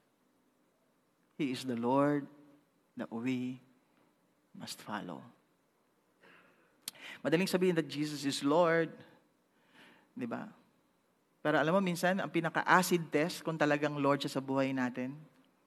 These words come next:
paano ba natin hinahandle yung finances natin? Kasi the Bible says, you cannot serve God and money. You will either love one and hate the other.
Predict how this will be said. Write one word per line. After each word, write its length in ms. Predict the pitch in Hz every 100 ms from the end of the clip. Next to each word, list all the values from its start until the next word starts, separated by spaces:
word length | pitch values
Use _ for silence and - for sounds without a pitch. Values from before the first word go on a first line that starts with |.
| _ _ - _ 156
paano 160 | 151
ba 160 | 156 151
natin 240 | 143 143
hinahandle 640 | 143 139 131 131 127 123 123
yung 80 |
finances 640 | 120 117 117 113 110 120 -
natin? 320 | 113 107 120 - - _ _ _ _ _ _ _ _ _ - - _ _
Kasi 240 | - 135 175
the 160 | 160
Bible 320 | 147 156 156
says, 320 | 151 117 120 - - - - _ _ _ _ _ - - - - _ _ _ _ _ _ -
you 80 | 147
cannot 300 | 156 147 147
serve 320 | - 131 120
God 400 | 143 143 143 147 135 - - - 135
and 320 | 139 135 127 - 113
money. 400 | 110 117 110 117 - - _ _ _ _ _ _ -
You 160 | 139 131
will 160 | 127
either 320 | - 135 131 127
love 340 | 123 127 120 - 120
one 560 | 127 143 156 160 160 160 -
and 100 | 143
hate 300 | 131 143 147
the 80 | 143
other. 400 | 104 113 113 113